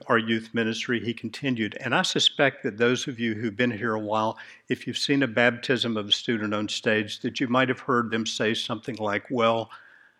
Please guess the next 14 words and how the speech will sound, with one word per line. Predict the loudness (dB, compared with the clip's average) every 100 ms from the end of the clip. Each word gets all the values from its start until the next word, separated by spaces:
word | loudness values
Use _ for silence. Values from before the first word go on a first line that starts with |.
| _ _ -6
Doug | 2 4 4 -4
Todd | -4 2 2 0 -4
prayed | 0 0 0
with | -4 -6 -6
me | -4 -4
at | -4
a |
small | -6 -4 -4 -4
group | -4 -4 -4 -8 -20 -20 -10
or | -8 -6
on | -4 -2
a | -4 -8 _ _
mission | -6 -4 -2 -4 -6
trip, | -8 -6 -4 -4